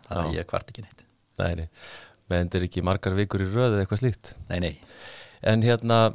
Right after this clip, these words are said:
Speaker 2: þú ert nýbyrtekinn við stöðu framkvæmdastjóra rekstrarsviðs Icelandair. Getur aðeins svona útskýrt fyrir okkur hvaða, hva-, hvers slags, hvers slags verkefni er á þessu sviði?
Speaker 1: Já,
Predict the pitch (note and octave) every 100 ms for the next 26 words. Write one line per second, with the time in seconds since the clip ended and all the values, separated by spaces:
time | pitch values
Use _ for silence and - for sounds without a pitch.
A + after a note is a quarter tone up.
0 | - - A#2 C#3+ C#3+ D3 C#3 D3 C3 C3
1 | C3+ C3+ A2+ - B2+ A#2+ B2 C3+ B2+ A#2+
2 | B2+ A#2+ A#2 - - - G#2 C3 - -
3 | A#2+ - A#2+ A2+ G#2 - - A#2 A#2 A2
4 | E2 E2 G2+ A2+ A2+ A2 B2 A2+ A2+ -
5 | C#3+ - D3+ C#3+ B2+ - C3 B2+ B2+ A2+
6 | - - - A#2 G#2+ - C3 - C3 -
7 | - - - - - - _ B2 A#2+ A#2+
8 | A#2 C3 - C#3 C3 B2 C3+ C3 C3+ C3
9 | A#2+ - - C#3+ D#2+ - - - - -
10 | C3